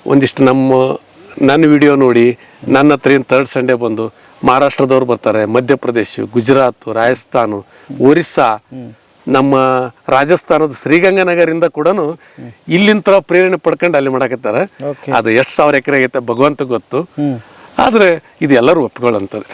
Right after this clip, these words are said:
Speaker 2: ಈಗ ಅದು ಅಮೆಂಡ್ಮೆಂಟ್ ಸರ್ಕಾರದಿಂದ ಆದ್ಮೇಲೆ mostly ನಮಗ್ ಕಾಣಿಸ್ತಾ ಇರೋದು ನೀವೊಬ್ರು, ಇನ್ನೊಬ್ರು ರಾಯಚೂರವ್ರದ್ದು, ಆ ಅಮ್ಮನ ಹೆಸರೇನು?
Speaker 1: ಹ್ಮ್.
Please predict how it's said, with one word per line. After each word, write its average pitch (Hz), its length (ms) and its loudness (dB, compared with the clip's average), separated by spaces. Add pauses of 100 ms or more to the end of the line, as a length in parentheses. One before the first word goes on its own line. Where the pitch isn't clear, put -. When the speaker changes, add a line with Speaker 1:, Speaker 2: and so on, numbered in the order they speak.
(460)
Speaker 2:
ಈಗ 240 100 4
ಅದು 147 720 0
ಅಮೆಂಡ್ಮೆಂಟ್ 190 600 -4
ಸರ್ಕಾರದಿಂದ 185 580 0
ಆದ್ಮೇಲೆ 143 880 -4 (440)
mostly 202 340 0
ನಮಗ್ 185 260 0
ಕಾಣಿಸ್ತಾ 190 400 0
ಇರೋದು 170 500 4
ನೀವೊಬ್ರು, 180 720 2
ಇನ್ನೊಬ್ರು 160 360 0
ರಾಯಚೂರವ್ರದ್ದು, 139 1040 0
ಆ 131 120 2
ಅಮ್ಮನ 156 180 0
ಹೆಸರೇನು? 156 400 0
Speaker 1:
ಹ್ಮ್. 107 600 -12